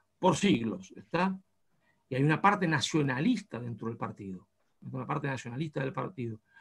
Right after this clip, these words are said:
fundamentalmente muy fuerte en el ejército, que dice, "Eso no va a suceder nunca,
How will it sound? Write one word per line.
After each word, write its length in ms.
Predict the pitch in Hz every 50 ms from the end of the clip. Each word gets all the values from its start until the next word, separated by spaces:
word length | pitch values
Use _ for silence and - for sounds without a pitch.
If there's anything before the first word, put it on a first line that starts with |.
| - - _
fundamentalmente 760 | - 147 147 147 143 143 143 - 143 135 147 170 185 180 147
muy 120 | 143 143 -
fuerte 280 | - 175 185 - -
en 60 | 151
el 80 | 151 170
ejército, 420 | - - 165 151 151 160 151 -
que 80 | - 135
dice, 200 | 131 - - 156
"Eso 160 | 151 156 160
no 100 | 147 135
va 100 | 131 135
a 20 | 127
suceder 360 | - 147 - 135 139 143 143
nunca, 440 | 143 143 127 113 107 - - -